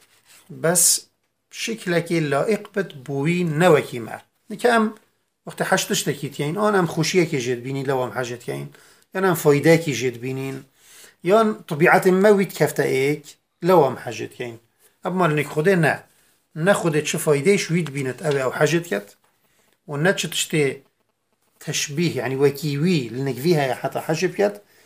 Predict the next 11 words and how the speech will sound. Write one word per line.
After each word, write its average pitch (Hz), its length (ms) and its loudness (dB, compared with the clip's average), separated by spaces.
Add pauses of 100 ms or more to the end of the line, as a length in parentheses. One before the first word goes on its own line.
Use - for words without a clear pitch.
(240)
و 220 60 -8
نه 240 120 -2
چه 233 140 -6
لذت 170 920 4 (840)
طامش 156 320 0
جوات 120 460 -6
كرتن، 123 360 -10
اما 156 340 -4 (260)
صفت 151 420 -4
خوده 143 240 -6
صفتك 165 680 -4